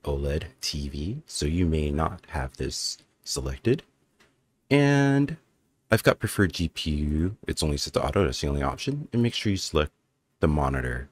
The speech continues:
that you're using. Before you hop into Star Citizen though, and after setting up lossless scaling, you do need to go to your video card settings. So since I do own a forty ninety NVIDIA card, I do need to go to NVIDIA control panel,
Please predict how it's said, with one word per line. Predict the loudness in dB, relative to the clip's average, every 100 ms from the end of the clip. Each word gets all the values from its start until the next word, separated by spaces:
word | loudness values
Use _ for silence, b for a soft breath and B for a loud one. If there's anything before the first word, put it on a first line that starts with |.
| _
that | 0 0
you're | -4
using. | -4 -6 -8 -10 -14 -16 -20 _ _ _ _ _ _ _ _
Before | 2 10 12
you | 12 10
hop | 8
into | 6
Star | 6 4 4
Citizen | 4 2 2 2
though, | 4 4
and | 4 4
after | 2 2
setting | 2 4 6
up | 4 4
lossless | 2 2 0
scaling, | 4 8 8 6 2 0
you | -2
do | 4 6 8
need | 8
to | 8
go | 6 6
to | 6
your | 6
video | 6 6 8 6
card | 4 4 4 2
settings. | 4 4 2 -6 -8 -8 _
So | -2 2
since | 4 4 8
I | 8
do | 8 8 10 10 8
own | 6 4 4
a | 2
forty | 2 4 6 8
ninety | 8 8 6 4 2 -2 b b -2
NVIDIA | 4 10 10 8
card, | 8 8 10 8 2 b _
I | 8
do | 8 8
need | 8 4
to | 2
go | 4 4 6
to | 4
NVIDIA | 2 2 2 4 4 4 0
control | 0 8 10
panel, | 10 6 4 2 0